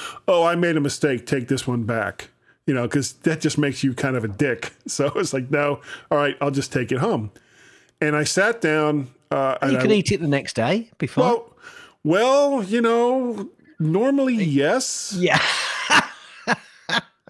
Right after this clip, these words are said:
Speaker 1: Normally. But I ate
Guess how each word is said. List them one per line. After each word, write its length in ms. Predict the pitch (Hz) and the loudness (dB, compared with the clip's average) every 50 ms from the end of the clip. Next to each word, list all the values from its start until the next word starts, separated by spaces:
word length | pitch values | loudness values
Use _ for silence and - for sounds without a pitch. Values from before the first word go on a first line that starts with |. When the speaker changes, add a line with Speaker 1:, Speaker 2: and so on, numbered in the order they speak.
| - - - _ _ _ _ _ - | -8 -8 -8 _ _ _ _ _ -2
Speaker 1:
Normally. 640 | 139 143 160 185 226 269 277 285 302 302 285 277 277 - _ _ _ _ _ _ _ _ _ _ _ _ _ _ _ _ _ _ _ _ _ _ _ _ _ _ _ _ _ _ | 0 2 2 2 2 2 2 2 2 2 0 -2 -4 -10 _ _ _ _ _ _ _ _ _ _ _ _ _ _ _ _ _ _ _ _ _ _ _ _ _ _ _ _ _ _
But 120 | 165 165 | 0 2
I 140 | 180 214 262 254 | 2 2 0 2
ate 280 | - 214 208 226 220 | 0 0 0 0 -4